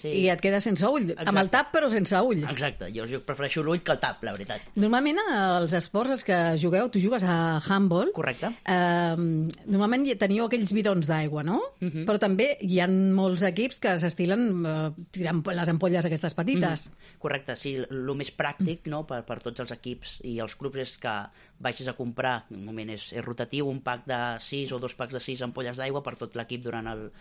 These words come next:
Speaker 1: durant el partit i, clar, te les vas passant així una mica, «Ai, ja estic cansat, necessito aigua». Clar, que abans quan no hi havia tap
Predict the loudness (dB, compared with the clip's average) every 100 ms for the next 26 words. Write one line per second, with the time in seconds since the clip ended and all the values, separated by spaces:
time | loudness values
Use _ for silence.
0 | -20 -10 -6 -4 -2 -4 -4 -4 -4 -2
1 | -6 -6 -8 -8 -8 -8 -8 -8 -8 -4
2 | -4 -4 -6 -10 -10 -8 -6 -6 -8 -8
3 | -8 -4 -2 -2 -8 -6 -6 -4 -8 -6
4 | -6 -2 -2 -2 0 0 -2